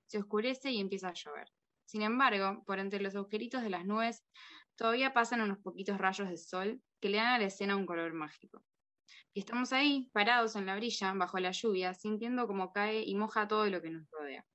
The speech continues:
Pero así como llegó, se fue, y la lluvia va frenando de a poco hasta que solo caen unas pocas gotas acá y allá, y luego ya nada, solo calma, quietud y silencio.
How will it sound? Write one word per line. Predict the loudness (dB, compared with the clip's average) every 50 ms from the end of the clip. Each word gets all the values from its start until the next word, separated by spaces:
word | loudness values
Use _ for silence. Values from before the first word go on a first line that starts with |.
| _ _ _ _ _ _ _ _ -20 -20 -20 -20 -20 -18 _ -2
Pero | 2 2 4
así | 4 2 2
como | 2 4 4 4
llegó, | 2 0 -2 -2
se | -4 -6
fue, | -6 -2 0 0 0 0 -4 _ _ _ _ _ _ _ _ -6
y | -2 0
la | 2 2 2
lluvia | 2 2 2 4 6 6
va | 6 4
frenando | 4 2 2 2 4 4 2 2
de | 0
a | 0 0
poco | -2 -4 -4 -4 -6 -6 -6
hasta | -6 -8 -8 -8 -6
que | -6
solo | -6 -4 -2 -2 0
caen | 0 0 0 0 0
unas | -4 -6 -8 -8
pocas | -10 -10 -8 -8 -8 -6
gotas | -4 -6 -4 -4 -6 -8 -6
acá | -8 -6 -4 -2 -2
y | -2 -4
allá, | -6 -6 -8 -8 -8 -8 -10 _ -4
y | 0 2
luego | 2 2 2 2 0
ya | -2 -4 -6
nada, | -4 -4 -4 -4 -6 -8 -12 _ _
solo | _ -12 -8 -6 -6 -4 -2
calma, | -2 -2 -2 0 -2 -4 -4 -6 _ _ _
quietud | -12 -12 -10 -8 -6 -6 -6 -6 -8 -10 _
y | -14 -12
silencio. | -12 -10 -12 -12 -16 -16 -20 -20 -20